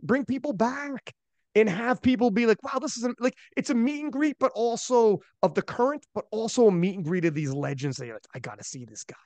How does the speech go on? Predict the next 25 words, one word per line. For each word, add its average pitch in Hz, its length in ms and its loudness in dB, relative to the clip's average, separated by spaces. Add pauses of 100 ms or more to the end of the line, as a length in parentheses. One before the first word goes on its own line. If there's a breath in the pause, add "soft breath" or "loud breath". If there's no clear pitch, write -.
(520)
You 165 100 2
know, 170 140 4
I 160 100 2
gotta 156 220 0
see, 165 380 -4
like, 135 260 -2
you 156 80 -2
know, 143 80 -2
I 135 40 -2
gotta 139 180 -2
meet 143 260 -6
this 135 100 -10
person, 160 320 -6
ask 143 240 -8
questions. 139 380 -8
People 208 320 -6
would 190 100 -4
geek 233 240 -6
out 285 240 0
about 117 240 -10
it. - 60 -20 (240 soft breath)
So - 160 -4
I 240 100 4
think 302 320 -6 (560)
them 240 460 2